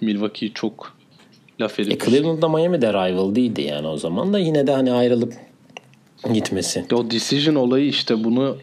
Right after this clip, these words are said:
Speaker 1: çok ayrı bir seviyeye çıkardı. Yani artık
Speaker 2: Hı hı.
Speaker 1: öyle bir şey görme ihtimalimiz yok gibi geliyor
Speaker 2: Hani
Speaker 1: bana.
Speaker 2: bu Cleveland'ı küçümseme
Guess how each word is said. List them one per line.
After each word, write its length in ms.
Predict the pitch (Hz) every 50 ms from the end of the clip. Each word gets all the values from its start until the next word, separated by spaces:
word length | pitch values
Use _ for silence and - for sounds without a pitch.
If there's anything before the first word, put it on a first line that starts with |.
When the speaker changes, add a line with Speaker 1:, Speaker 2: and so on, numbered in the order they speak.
| - - - -
Speaker 1:
çok 200 | - 123 120 110
ayrı 220 | 107 110 107 110
bir 60 | 113
seviyeye 380 | 104 - - 110 104 110 113 110
çıkardı. 400 | - - - 107 98 101 98 98
Yani 240 | 101 101 101 104 104
artık 320 | 104 107 - - 123 120
Speaker 2:
Hı 40 | 123
hı. 80 | 113
Speaker 1:
öyle 120 | 113 120 117
bir 60 | 113
şey 180 | - - 123 117
görme 240 | 120 117 120 120
ihtimalimiz 560 | 113 107 - 120 113 110 113 117 117 113 113 -
yok 180 | 113 107 -
gibi 180 | - 92 90 87
geliyor 240 | 92 85 82 90 123
Speaker 2:
Hani 120 | 120 113
Speaker 1:
bana. 100 | 131 131
Speaker 2:
bu 60 | -
Cleveland'ı 520 | 147 151 156 156 156 156 160 160 160 160 160
küçümseme 920 | - - 147 - - 151 147 139 - - 151 143 143 147 - 131 -